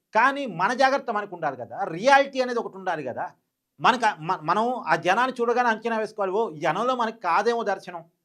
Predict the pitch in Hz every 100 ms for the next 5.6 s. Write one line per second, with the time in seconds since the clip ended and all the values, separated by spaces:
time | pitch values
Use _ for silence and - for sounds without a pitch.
0 | 151 208 233 214 233 202 196 254 254 247
1 | 190 240 233 - _ _ _ - 240 226
2 | 220 269 269 277 254 233 202 220 240 233
3 | 226 214 208 _ _ - 202 269 269 214
4 | - 196 254 196 240 240 240 208 190 196
5 | 226 226 214 180 180